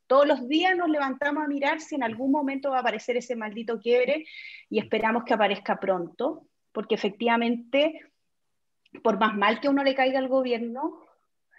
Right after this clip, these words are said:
eh, si le va mal al gobierno es porque se está muriendo la gente. Entonces, no nos está yendo bien a ninguno de nosotros y a nosotros no nos interesa que, que se muera la gente. En esa línea tenemos tres temas hoy día. Intentar primero entrar.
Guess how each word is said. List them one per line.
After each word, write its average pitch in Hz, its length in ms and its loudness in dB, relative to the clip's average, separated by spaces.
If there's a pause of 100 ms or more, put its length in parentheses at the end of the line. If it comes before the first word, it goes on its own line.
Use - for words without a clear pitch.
(140)
eh, 196 420 -6
si - 180 2
le 220 100 6
va 214 140 6
mal 233 160 4
al 233 140 4
gobierno 214 500 -2
es 214 120 -8
porque 190 200 -8
se 196 100 -10
está - 160 -8
muriendo 180 380 -4
la 320 100 0
gente. - 440 -10 (460)
Entonces, 208 640 0
no 214 200 4
nos 208 160 4
está 214 140 2
yendo 208 280 0
bien 208 200 0
a 202 60 -2
ninguno 196 340 -4
de 240 60 -2
nosotros 285 400 -2
y 254 80 2
a 220 40 2
nosotros 214 400 -2
no 277 180 4
nos 339 200 2
interesa 226 580 -4
que, 208 300 -8
que 226 80 -6
se 214 140 -6
muera 196 220 0
la 226 80 -2
gente. - 260 -10 (640)
En 233 140 0
esa 320 220 4
línea 349 380 2
tenemos 294 400 0
tres 370 260 0 (640)
temas 240 280 -6
hoy 175 160 -2
día. 170 160 -10
Intentar 202 520 0
primero 330 300 4
entrar. 202 420 2